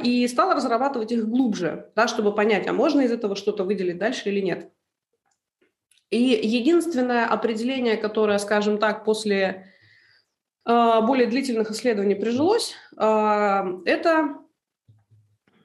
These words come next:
а, высказывание, э, Бахтина, а, это учёный, да, наш, который сказал, что, а, смыслы —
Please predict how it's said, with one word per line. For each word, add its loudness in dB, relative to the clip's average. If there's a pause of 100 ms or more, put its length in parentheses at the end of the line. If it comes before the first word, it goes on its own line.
(360)
а, 2 (480)
высказывание, 2 (180)
э, -4 (100)
Бахтина, -2 (1080)
а, 4
это 2
учёный, 0
да, 0
наш, -2 (1120)
который 2
сказал, 0
что, -2 (440)
а, 2
смыслы — 0